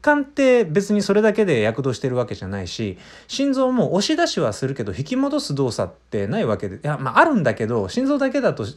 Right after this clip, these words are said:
血液って全身巡りきれないわけですよ。だから筋肉が収縮することで、筋肉の間を通っている血管が、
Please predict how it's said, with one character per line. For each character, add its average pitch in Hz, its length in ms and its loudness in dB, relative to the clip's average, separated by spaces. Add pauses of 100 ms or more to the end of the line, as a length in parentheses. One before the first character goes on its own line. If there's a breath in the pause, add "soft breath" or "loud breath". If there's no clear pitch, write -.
(120)
血 175 240 -4
液 185 160 -6
っ - 20 -10
て - 80 -6
全 180 200 -2
身 208 100 0
巡 170 300 0
り - 60 -4
き 196 120 0
れ 262 100 -2
な 220 100 0
い 110 60 0
わ 104 100 0
け 101 120 -6
で 87 80 -8
す 104 160 -6
よ。 87 100 -4 (720 loud breath)
だ 330 100 6
か 262 140 2
ら 190 80 4
筋 277 220 -2
肉 180 300 -2
が 143 380 0
収 170 200 0
縮 156 260 -4
す 160 120 -4
る 160 120 -2
こ 160 120 -4
と 165 140 -4
で、 220 260 0
筋 180 120 -2
肉 147 240 -2
の 113 80 -2
間 117 200 -2
を 113 60 -4
通 139 100 -4
っ 117 80 -4
て - 140 -10
い 101 80 -4
る 95 80 -6
血 101 220 -8
管 220 380 -2
が、 180 360 2